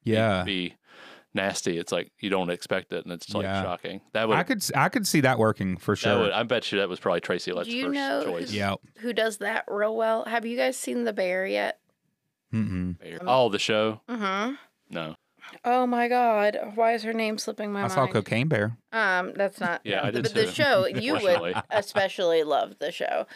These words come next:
Speaker 1: I've heard
Speaker 3: Um,
Speaker 1: good
Speaker 3: she's the, like, oh no, she's the main girl in Halloween. Why is it gone?
Speaker 1: Jamie Lee Curtis?
Speaker 3: Yes. Jamie Lee Curtis plays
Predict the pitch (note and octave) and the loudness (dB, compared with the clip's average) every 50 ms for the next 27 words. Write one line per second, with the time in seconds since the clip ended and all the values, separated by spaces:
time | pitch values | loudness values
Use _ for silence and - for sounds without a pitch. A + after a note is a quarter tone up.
0 | - - D#3+ - A#3 A3 D#3 G#3+ G#3 - - C4 B3+ B3 A#3 - - - - - | -6 -4 0 2 2 2 2 0 0 0 0 0 0 0 -2 -4 -6 -6 -8 -8
1 | - - A#3+ A#3 B3+ B3 A3+ G#3+ G3+ - _ _ - E2+ - - B3+ B3 - - | -10 -12 -4 0 2 2 2 0 -4 -10 _ _ -20 -16 -6 -4 -2 -2 -2 -2
2 | - - E2+ E2+ - _ _ _ - A#3 - - - C4 D4 - C#4+ C#4+ - - | -4 -10 -14 -16 -18 _ _ _ -16 -14 -14 -14 -12 -10 -10 -8 -8 -6 -6 -6
3 | - B3+ B3 A#3+ A#3+ A#3+ A#3+ A#3+ B3+ B3 A3 G#3+ - - A3+ G#3+ - - A3 A3 | -6 -6 -6 -4 -4 -2 -2 0 0 0 0 -2 -4 -6 -8 -6 -4 -4 -2 0
4 | A3 A3 A#3 A#3 A3+ A3+ A3+ A3 G#3+ G#3 A3+ A3 G#3 G3+ G#3 A#3 B3+ A#3 G3+ F3 | 0 0 0 2 2 4 4 4 4 2 0 0 0 0 0 0 0 0 0 2
5 | E3+ E3 D#3+ D#3+ E3+ F3 F3+ _ _ _ _ _ _ _ _ _ _ - G3+ G#3 | 2 2 0 0 -2 -4 -8 _ _ _ _ _ _ _ _ _ _ -2 0 2
6 | G#3+ A3+ A3 B3 A#3+ A#3 G#3+ G#3 G#3 A3 G#3+ F#3+ E3+ D3 G#2+ G#2 A2 A2 G#2+ - | 2 2 0 -2 0 2 2 2 2 2 2 2 2 0 -2 -4 -4 -4 -4 -2
7 | - G2 A#2 D3+ E3 - - - - - _ _ _ - G#3 A#3 C#4 C#4 A3 - | -2 -2 0 -2 -4 -6 -8 -12 -14 -18 _ _ _ -6 -2 2 2 2 2 0
8 | - - - - - - _ _ _ _ _ _ _ _ _ _ _ _ _ - | -2 -6 -10 -10 -12 -14 _ _ _ _ _ _ _ _ _ _ _ _ _ -2
9 | G3 G#3 A3+ B3 B3 C4 B3+ B3+ - C#4 C#4 C#4 A3 G#3 G#3 - - - - - | -2 0 2 2 2 2 0 0 2 2 2 4 2 0 0 0 -4 -4 -6 -10
10 | _ _ - G#3+ G3+ G3+ G3+ G#3+ G3+ | _ _ 0 2 2 2 2 0 -2